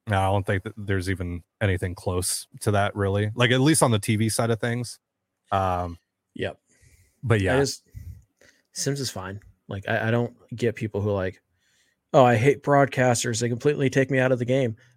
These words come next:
Speaker 2: I don't think you like the game then. Like, I don't know what to tell you. Like,
Speaker 1: Yeah.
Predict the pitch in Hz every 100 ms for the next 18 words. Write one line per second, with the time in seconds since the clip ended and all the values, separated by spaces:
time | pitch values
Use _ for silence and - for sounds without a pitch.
0 | - - 214 139 123 - 110 - 156 87
1 | 90 101 104 117 110 117 127 123 117 -
2 | 120 104 107 - 104 98 95